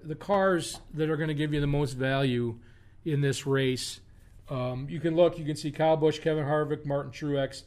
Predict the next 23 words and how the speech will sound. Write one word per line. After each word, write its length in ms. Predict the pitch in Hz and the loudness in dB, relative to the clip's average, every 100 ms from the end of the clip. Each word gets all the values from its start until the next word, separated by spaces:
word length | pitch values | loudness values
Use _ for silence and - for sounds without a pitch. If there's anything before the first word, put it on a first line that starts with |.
| - - - - | -20 -20 -20 -4
Keselowski, 720 | 190 180 170 156 156 - 160 | -2 0 2 2 2 -2 -6
Joey 260 | 139 160 156 | 2 2 2
Logano. 460 | 143 131 131 131 | 0 -4 -4 -4
Those 220 | 143 156 | -2 -2
are 60 | 147 | -2
the 120 | 139 | 0
usual 460 | 139 143 139 139 131 | 0 0 0 -2 -2
heavy 300 | 135 127 131 | -4 -4 -6
favorites 720 | - 127 123 127 123 - - - - - - | -4 -4 -4 -6 -8 -12 -16 -20 -20 -20 -12
to 80 | - | -4
win 200 | 147 147 | -2 0
this 200 | 143 - | -2 -2
race. 520 | 151 147 143 139 - - - - - | -2 0 -2 -6 -14 -20 -20 -20 -14
And, 560 | - 147 139 139 139 131 - | -4 -2 0 -2 -4 -8 -10
um, 560 | 147 135 131 131 131 127 - - - - - - - - - - - - | -6 -2 -2 -4 -8 -12 -18 -20 -20 -20 -20 -20 -20 -20 -20 -20 -10 0
but 180 | 156 | 0
you 80 | 196 | 4
got 300 | 196 185 175 | 6 6 4
Jimmie 280 | 147 233 254 | -2 -2 0
Johnson, 580 | 185 214 220 - 175 156 | 2 2 2 0 -2 0
Alex 360 | 190 226 220 | 2 2 0
Bowman, 680 | - 202 202 185 170 160 156 - - - - - | 0 2 4 4 2 0 -6 -10 -20 -20 -20 -10
um, 640 | 170 151 147 151 147 147 | -4 0 2 0 -2 -4